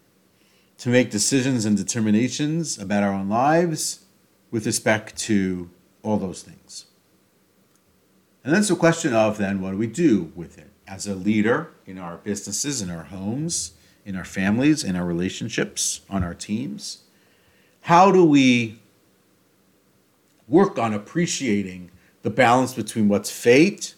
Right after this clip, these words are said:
quote unquote, and what's personal agency on the other side of that? How do we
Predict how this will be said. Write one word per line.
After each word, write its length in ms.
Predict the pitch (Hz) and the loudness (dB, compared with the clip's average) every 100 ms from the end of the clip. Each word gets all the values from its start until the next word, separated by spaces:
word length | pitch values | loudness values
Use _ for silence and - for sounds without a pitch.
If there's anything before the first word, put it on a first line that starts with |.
| - | -6
quote 200 | 135 139 | -2 0
unquote, 560 | 147 156 160 180 - _ _ _ _ - | 0 2 2 2 -4 _ _ _ _ 0
and 480 | 123 123 120 107 - | 4 4 4 -4 0
what's 300 | 117 123 - | 2 2 -2
personal 680 | - - 127 123 113 - - | -6 -2 -2 0 -2 -4 -2
agency 800 | 127 160 120 104 - 92 85 90 _ _ _ _ _ _ | 2 2 2 0 0 -2 -10 -14 _ _ _ _ _ _
on 80 | 104 | -4
the 100 | 107 | -2
other 140 | 104 | 0
side 340 | 98 135 127 110 | 0 2 4 2
of 100 | 82 | -2
that? 240 | 78 - _ | -8 -18 _
How 180 | - 143 | 4 4
do 120 | 143 | 6
we 520 | 123 120 113 104 101 | 2 2 2 2 -2